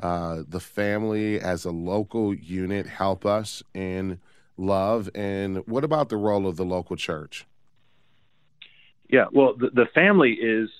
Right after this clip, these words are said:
Speaker 2: you know, God's design for us to kind of experiment with this grace stuff. I like to, you know, think of the home as kind of a laboratory for grace. Um, one of the sort of recalibrating things the Bible teaches us is how people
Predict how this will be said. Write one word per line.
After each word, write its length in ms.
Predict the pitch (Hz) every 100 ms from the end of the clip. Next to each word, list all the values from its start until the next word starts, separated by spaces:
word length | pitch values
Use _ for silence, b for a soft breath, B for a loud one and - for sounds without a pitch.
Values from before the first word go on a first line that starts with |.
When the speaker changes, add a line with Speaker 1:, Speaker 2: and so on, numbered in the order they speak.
| _ _ -
Speaker 2:
you 140 | 131
know, 140 | 110 104
God's 400 | 113 117 139 131
design 460 | 117 117 117 120 -
for 160 | 90
us 140 | 113 123 -
to 60 |
kind 300 | - 127 120
of 160 | 110 95 _ _ _ _ _ _ _ _ -
experiment 880 | 117 - - - 113 127 151 160 120
with 180 | 131 -
this 140 | 107 -
grace 380 | 104 104 104 147 - - - -
stuff. 260 | 127 175 -
I 100 | 123
like 200 | 131 -
to, 100 | 113 _
you 80 | 113
know, 100 | 107
think 220 | 107 123
of 100 | 110
the 120 | 101 95
home 360 | 113 110 127
as 100 | 104
kind 180 | - 110
of 80 | 104
a 60 | 92
laboratory 800 | 95 98 110 117 - 113 117 113
for 80 | 95
grace. 380 | 92 87 123 - - _ _ _ _ _ _ _ -
Um, 480 | 98 98 95 95 90
one 280 | - 110 131
of 120 | 147
the 140 | 117 113
sort 160 | 117 107
of 160 | 101 95 _ _ -
recalibrating 840 | 107 104 101 104 98 101 101 101
things 240 | 98 98 101
the 80 |
Bible 280 | 92 95 95
teaches 400 | - 104 101 92
us 140 | 107 117
is 160 | - 101 - _
how 260 | - - 113
people 360 | - 113 101